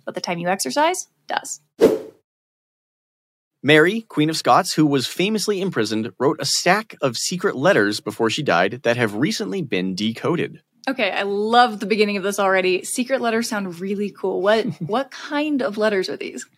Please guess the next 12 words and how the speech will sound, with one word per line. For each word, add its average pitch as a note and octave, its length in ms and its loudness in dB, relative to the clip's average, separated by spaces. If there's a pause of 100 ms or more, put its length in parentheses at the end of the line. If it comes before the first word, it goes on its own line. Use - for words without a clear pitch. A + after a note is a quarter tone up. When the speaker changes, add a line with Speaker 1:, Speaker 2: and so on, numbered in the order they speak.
(300)
Speaker 2:
Well, F3 120 4
that's G3 280 2
the A3 80 -4
craziest D#3 400 0
part. F#2 220 -2
When B2 140 -2
they C3 100 -2
found G#3 440 0
the G#3 80 -2
letters D3+ 300 2
at - 140 -6
first, - 500 -4